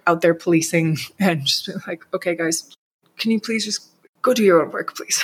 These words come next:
<laughs> Um, and, like, there are better ways to, to contribute to society. So I've been much more judicious in how I'm engaging with it and just,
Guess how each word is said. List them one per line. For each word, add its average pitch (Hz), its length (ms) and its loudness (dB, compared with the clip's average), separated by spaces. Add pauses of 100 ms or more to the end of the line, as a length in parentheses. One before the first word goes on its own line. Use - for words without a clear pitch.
(120)
<laughs> - 120 -2
Um, 285 260 4 (300)
and, 170 260 2
like, 160 220 0 (180)
there 196 160 6
are 185 60 6
better 175 320 4
ways 147 460 2
to, 139 520 -2
to - 80 -2
contribute 147 440 -6
to 143 100 -10
society. 147 580 -4
So 180 320 2 (580)
I've 190 100 4
been 247 180 4
much 240 200 2
more 233 140 2
judicious 196 460 0
in 185 80 -2
how 175 280 4
I'm 170 560 0
engaging 170 480 2
with 165 160 -2
it 160 200 4
and 151 240 -2
just, - 380 -4